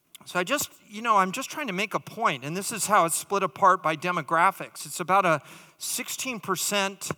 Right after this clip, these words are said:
infidelity rate overall in the United States, but men lead women, um, and then you can see it, how it's broken up. But you can see the age, that over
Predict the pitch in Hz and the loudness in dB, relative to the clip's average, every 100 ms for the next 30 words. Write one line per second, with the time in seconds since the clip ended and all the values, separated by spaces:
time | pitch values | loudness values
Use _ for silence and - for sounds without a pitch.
0 | _ 208 196 190 170 180 202 170 156 156 | _ -8 -6 -2 2 4 4 0 0 -2
1 | 156 160 185 175 170 185 175 160 160 160 | -2 -2 -2 2 4 4 2 -2 -2 -2
2 | 147 - - 180 151 - 147 160 226 202 | -2 -6 -2 -2 -2 -8 -6 -2 0 0
3 | 165 185 180 143 165 196 139 143 190 _ | -2 -2 -4 -4 -6 -4 -6 -8 -12 _
4 | _ _ _ _ _ _ _ _ _ - | _ _ _ _ _ _ _ _ _ -6
5 | 156 156 151 156 151 160 160 151 - 143 | -2 -2 -2 -6 -6 -6 -6 -8 -10 -8
6 | - 165 147 139 156 143 - - 147 147 | -4 -4 -4 -2 0 0 -8 -2 -2 -2
7 | 139 165 185 165 - 185 151 254 214 156 | 0 2 2 -2 -8 -8 -6 -6 -4 -2
8 | 151 - 135 - - - 160 147 175 190 | 0 -2 -4 -10 -12 -6 -6 -4 -2 0
9 | 196 170 151 | 2 2 0